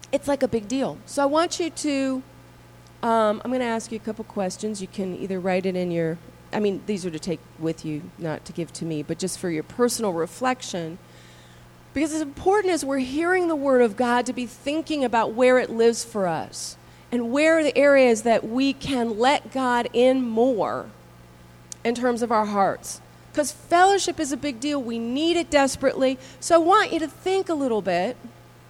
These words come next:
You know, are there pl-, well, actually, I wanna even throw in another question that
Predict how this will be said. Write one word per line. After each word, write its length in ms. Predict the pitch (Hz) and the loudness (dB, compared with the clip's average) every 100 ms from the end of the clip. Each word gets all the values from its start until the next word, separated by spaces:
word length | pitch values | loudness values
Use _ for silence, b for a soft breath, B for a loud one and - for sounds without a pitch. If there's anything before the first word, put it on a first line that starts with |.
| - - - - - - - B B B - 302 | -20 -20 -20 -20 -20 -20 -20 B B B -14 -4
You 100 | 330 | 0
know, 120 | 320 | 2
are 220 | - 330 | 4 4
there 140 | 320 | 2
pl-, 260 | 311 - 311 226 | -4 -8 -10 -6
well, 160 | 302 | -4
actually, 320 | 339 - 254 | -4 -4 -2
I 60 | 233 | -2
wanna 200 | 233 233 | -2 -2
even 200 | 233 220 | -2 -4
throw 200 | 214 214 | -4 -4
in 80 | 202 | -4
another 200 | 202 202 | -4 -6
question 480 | 185 165 - 160 165 - | -8 -10 -10 -14 -16 -16
that 140 | 190 | -16